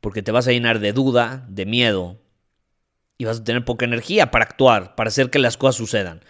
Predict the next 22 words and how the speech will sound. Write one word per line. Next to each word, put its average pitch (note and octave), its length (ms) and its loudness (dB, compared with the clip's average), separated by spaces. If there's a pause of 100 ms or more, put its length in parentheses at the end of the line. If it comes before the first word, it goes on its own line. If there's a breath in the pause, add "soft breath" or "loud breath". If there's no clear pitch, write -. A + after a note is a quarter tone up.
(360 loud breath)
Por A#2+ 160 2
otro G3+ 240 6
lado, B2+ 500 4 (720)
si A#2 180 -6
te A#2 100 -2
enfocas A2+ 600 4
en A2 140 -6
actuar C3 360 4
y A#2 40 -4
solucionar A2 520 -2
problemas B2 600 0 (120)
hoy, C#3+ 840 8 (680)
vas A2 240 -6
a A2 60 -8
ser A2+ 160 0
un A#2 160 -4
creador, A2+ 880 4
vas G#2+ 200 -6
a A2 80 -6
tener G#2+ 220 -6
muchísima F3 500 2
energía D3+ 760 2